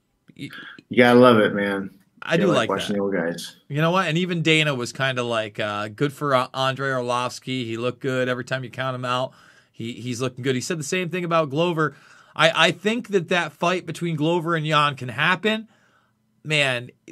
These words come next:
Speaker 1: that would be a Cinderella story, but I don't see it ha-, I think Yan is on a fuck
Speaker 2: Yeah,
Speaker 1: team.
Speaker 2: but, I mean, you know, let him have a chance. Let him, let him, let him have a chance.
Speaker 1: Let him have that chance?
Speaker 2: Let him have that chance. Let us have that chance to see that magic happen.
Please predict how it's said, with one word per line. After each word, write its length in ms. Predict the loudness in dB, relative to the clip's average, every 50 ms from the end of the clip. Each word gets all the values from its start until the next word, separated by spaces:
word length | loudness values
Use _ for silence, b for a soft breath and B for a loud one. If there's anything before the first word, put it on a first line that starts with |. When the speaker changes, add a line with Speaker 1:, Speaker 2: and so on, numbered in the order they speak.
| -20 -16 -6 -2
Speaker 1:
that 160 | 2 2 2
would 100 | 2 2
be 120 | 2 0
a 60 | 0
Cinderella 640 | 0 -2 -4 -4 -4 -2 -2 0 0 0 0 0 -2
story, 420 | -4 -6 -6 -4 -2 -2 -2 -2 0
but 120 | 0 2
I 120 | 2 2
don't 160 | 2 0 -2 -6
see 180 | -10 -10 -10
it 80 | -10 -8
ha-, 160 | -10 -10 -8 -8
I 120 | -8 -8
think 260 | -6 -8 -8 -8 -6
Yan 280 | -6 -4 -4 -2 -4 -6
is 100 | -6 -8
on 160 | -8 -8 -8 -10
a 40 |
fuck 220 | -12 0 6 8 10
Speaker 2:
Yeah, 280 | 10 12 10 10 10
Speaker 1:
team. 60 | 10 12
Speaker 2:
but, 140 | 10 10 10
I 80 | 8
mean, 240 | 6 4 4 4 4
you 100 | 6 6
know, 140 | 6 4 4
let 240 | 2 2 2 2 2
him 100 | 2 2
have 200 | 2 2 2 0
a 60 | -2
chance. 420 | -4 -2 0 0 0 0 -2 -2 0
Let 100 | 0 2
him, 320 | 2 2 0 -2 -4 -8 -16 _ _ _ _ _ _ _ _ _ -12
let 120 | -10 -8
him, 180 | -6 -6 -8 -8
let 100 | -8 -8
him 60 | -6 -6
have 120 | -6 -6
a 40 | -8
chance. 500 | -10 -10 -10 -12 -12 -16 -18 -20 -20 -20 _ _ _ _ -8
Speaker 1:
Let 140 | -4 -4 -2
him 60 | 0
have 180 | 0 0 0 2
that 180 | 0 0 0 -2
chance? 540 | -4 -4 -4 -4 -4 -8 -10 -12 -16 -16 -4 2
Speaker 2:
Let 180 | 6 8 8
him 100 | 8 8
have 220 | 8 6 6 6 6
that 160 | 6 4 4
chance. 480 | 2 0 -2 0 0 -2 -4 -4 0 4
Let 160 | 6 6 8
us 160 | 6 6 6 6
have 220 | 6 6 6 6
that 240 | 6 4 4 2 0
chance 500 | 0 4 6 6 6 6 4 2 -2 -8
to 180 | -10 -12 -12 -10
see 360 | -8 -4 2 4 6 8 10
that 220 | 10 8 8 6
magic 560 | 6 4 6 6 4 2 2 0 -4 -6 -6 -4
happen. 460 | -2 -2 -2 -2 -4 -8 -10 -10